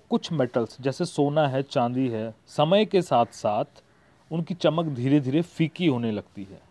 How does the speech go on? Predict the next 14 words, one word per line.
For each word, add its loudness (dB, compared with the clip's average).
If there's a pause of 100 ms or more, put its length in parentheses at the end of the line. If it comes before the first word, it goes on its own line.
(920)
वो -2
क्यों 2
होने 2
लगती 2
है? 2 (380)
क्योंकि 0 (480)
बहुत 4
सारी 4
मेटल्स 0 (380)
एयर 6 (180)
और 2
मॉइस्चर 0
के -6
साथ, 0